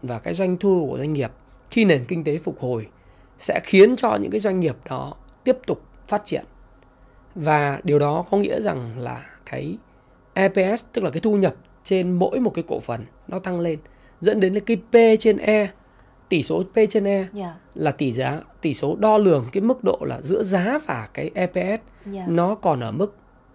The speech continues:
Speaker 1: tương lai triển vọng còn hợp lý. Thì chúng ta cần phải lựa chọn những cái công ty có nền tảng cơ bản tốt,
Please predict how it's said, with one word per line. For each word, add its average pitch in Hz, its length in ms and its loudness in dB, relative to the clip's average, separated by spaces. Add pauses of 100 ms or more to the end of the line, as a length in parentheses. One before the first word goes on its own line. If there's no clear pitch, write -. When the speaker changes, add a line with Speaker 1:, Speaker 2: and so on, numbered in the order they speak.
(220)
Speaker 1:
tương 202 220 8
lai 196 240 2
triển 120 200 -8
vọng - 180 -8 (460)
còn 120 340 -4 (200)
hợp 131 200 -8
lý. 170 200 -4 (800)
Thì 196 120 0
chúng 240 120 2
ta 262 160 4
cần 175 220 2
phải 131 100 -2
lựa 143 180 -2
chọn - 320 2
những 185 120 -4
cái 233 80 -2
công 233 240 2
ty 233 220 -2
có 226 120 2
nền 214 180 2
tảng 123 180 -4
cơ 202 120 -4
bản 143 220 0
tốt, 247 200 2